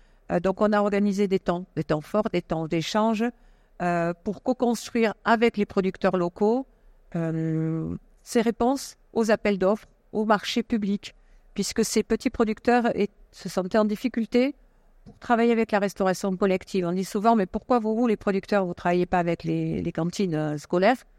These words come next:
Oui, mais je suis trop petit pour répondre. » Donc, on a organisé aussi la production, euh, ce, ce travail très administratif. In fine, l'objectif, c'était maintenir l-, l'agriculture locale, euh, travailler la qualité alimentaire, mais aussi sensibiliser les convives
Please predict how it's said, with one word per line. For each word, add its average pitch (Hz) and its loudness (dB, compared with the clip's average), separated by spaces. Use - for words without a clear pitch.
Oui, 208 4
mais 220 4
je 185 -2
suis - -8
trop - -4
petit - -6
pour 175 -2
répondre. » 160 -2
Donc, 160 -4
on 190 0
a 202 4
organisé 247 2
aussi 226 -2
la 214 4
production, 202 -2
euh, 170 0
ce, 170 -4
ce 170 -4
travail 214 0
très 214 -4
administratif. 196 -4
In 233 2
fine, 247 2
l'objectif, 233 0
c'était 185 -4
maintenir 247 2
l-, 185 -4
l'agriculture 185 -2
locale, 214 -2
euh, 175 2
travailler 254 2
la 214 2
qualité 208 -2
alimentaire, 190 0
mais 208 0
aussi 226 -2
sensibiliser 226 0
les 214 2
convives 180 0